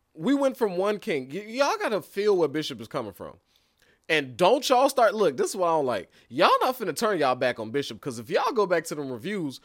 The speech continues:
we was one king the fuck out. All right, we had Bishop as one king. We was,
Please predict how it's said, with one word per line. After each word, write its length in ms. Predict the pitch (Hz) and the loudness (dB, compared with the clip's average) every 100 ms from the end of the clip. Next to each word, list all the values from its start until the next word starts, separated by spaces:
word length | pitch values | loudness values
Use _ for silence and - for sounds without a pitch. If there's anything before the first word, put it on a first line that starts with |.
| _ - | _ -4
we 180 | 233 | 0
was 220 | 320 165 117 | 2 0 -2
one 300 | 160 185 170 | -2 -2 -2
king 380 | - 185 160 | -4 -4 -4
the 100 | 131 | -6
fuck 300 | - 175 135 | -2 0 0
out. 260 | 135 107 - _ _ _ _ _ | -2 -4 -8 _ _ _ _ _
All 100 | 110 | 0
right, 120 | 139 139 | 2 2
we 280 | 147 330 | 0 -2
had 320 | 240 214 214 160 | 2 2 2 2
Bishop 380 | 185 180 156 | 0 -2 -6
as 120 | 147 131 | -6 -4
one 220 | 156 143 | -4 -4
king. 360 | 151 117 92 - - | -6 -6 -8 -16 -14
We 140 | - 220 | -6 -4
was, 360 | 180 143 - | -2 -4 -6